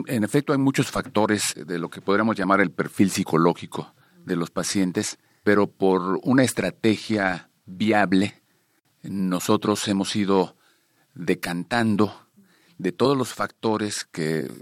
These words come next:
por ejemplo, las mujeres tienen un doble de probabilidades de tener problemas de fibromialgia que los hombres. Otros problemas dolorosos como los problemas de intestino irritable, las mujeres presentan un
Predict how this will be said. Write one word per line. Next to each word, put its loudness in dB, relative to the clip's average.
por -2
ejemplo, 0
las -2
mujeres 4
tienen 0
un -2
doble 0
de -8
probabilidades 0
de -6
tener -4
problemas -4
de -8
fibromialgia -6
que -10
los -4
hombres. -2
Otros -2
problemas -2
dolorosos -4
como -10
los -14
problemas -8
de -12
intestino -4
irritable, -6
las -10
mujeres -6
presentan -8
un -10